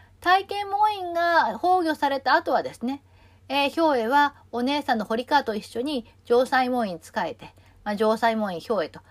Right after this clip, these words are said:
まあ、こういうふうになりました。で、この時代の歌集いくつかですね、言葉書きだけ挙げました。「城西門院仁和寺殿にて人々、お、花を、お、小勢客をとどめるという心を読める。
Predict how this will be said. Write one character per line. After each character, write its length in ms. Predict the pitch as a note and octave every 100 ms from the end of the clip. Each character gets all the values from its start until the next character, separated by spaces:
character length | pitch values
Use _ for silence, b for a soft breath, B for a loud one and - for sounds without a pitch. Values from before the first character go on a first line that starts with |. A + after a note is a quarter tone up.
| b
ま 80 | A3+
あ、 40 | A3+
こ 160 | C4+
う 40 | C4
い 20 |
う 40 |
ふ 20 |
う 60 | F4
に 80 | A3
な 120 | D3+
り 80 | C#3+
ま 140 | -
し 60 | -
た。 180 | - _ _ _ _ _ _ _ _ _ b b b -
で、 100 | D#4+
こ 140 | E4
の 120 | E4 E4+
時 100 | F4
代 200 | F4 F4
の 120 | F4
歌 200 | - F4+
集 360 | - D#4 A#3+
い 80 | B3+
く 80 | -
つ 140 | -
か 120 | - G3
で 100 | C#3
す 80 |
ね、 180 | G#3 F3 b b -
言 200 | C#4 D#4+
葉 120 | E4
書 100 | D#4+
き 140 | E4
だ 120 | D#4 D4
け 180 | D4 B3+
挙 140 | B3
げ 100 | B3
ま 160 | A3 A3+
し 60 |
た。 240 | - - b b b -
「城 200 | B3+ C4+
西 240 | C#4+ C#4+
門 260 | C#4 C4+ A#3+
院 80 | G#3+
仁 200 | A#3+ C#4+
和 120 | D4+
寺 160 | C4+ B3
殿 140 | A3+
に 140 | G#3
て 140 | G#3 B3+
人 200 | - C#4
々、 340 | A3+ - - b b b b
お、 360 | A#3 B3+ B3 B3
花 340 | C4+ C#4+ D4+
を、 420 | C4+ F#3+ G#3+ G3+ G3
お、 40 |
小 180 | - A3+
勢 220 | A#3 A3+
客 340 | - A3+ B3
を 80 | A#3+
と 120 | A3
ど 100 | G3+
め 140 | A3+ A#3
る 100 | F#3+
と 80 | F3+
い 60 |
う 60 | F3+
心 320 | F3 D#4 D#4+
を 20 |
読 160 | G#3+ E3+
め 80 |
る。 100 | C3+